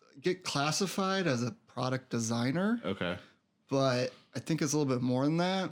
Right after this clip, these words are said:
Speaker 2: Yeah.
Speaker 1: You know, it's development, sourcing,
Speaker 2: Yeah.
Speaker 1: um,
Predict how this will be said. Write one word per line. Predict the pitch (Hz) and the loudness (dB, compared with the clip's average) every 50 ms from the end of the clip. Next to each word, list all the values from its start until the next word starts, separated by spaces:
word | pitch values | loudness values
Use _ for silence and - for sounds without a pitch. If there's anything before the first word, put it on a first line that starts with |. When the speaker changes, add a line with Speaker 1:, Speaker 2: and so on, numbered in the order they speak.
| - - | -8 -8
Speaker 2:
Yeah. | - 104 107 104 95 90 131 | -2 0 2 2 2 2 2
Speaker 1:
You | 131 | 2
know, | 127 127 127 | 2 2 0
it's | 123 - - | -2 -2 -4
development, | - - 127 117 123 123 127 123 127 127 131 127 127 127 120 - | -4 -2 -2 0 0 0 0 0 0 0 2 2 0 0 -2 -4
sourcing, | - - - 135 127 123 113 - - 131 131 127 123 127 127 123 120 117 113 - _ _ _ _ _ _ _ - | -6 -4 -2 0 0 0 0 0 2 2 2 2 2 2 2 2 0 -2 -4 -10 _ _ _ _ _ _ _ -6
Speaker 2:
Yeah. | 101 101 98 95 95 90 | -2 0 2 4 4 2
Speaker 1:
um, | 90 - - 120 123 127 123 120 117 120 120 120 | 2 2 0 0 0 -2 0 0 0 -2 -2 -4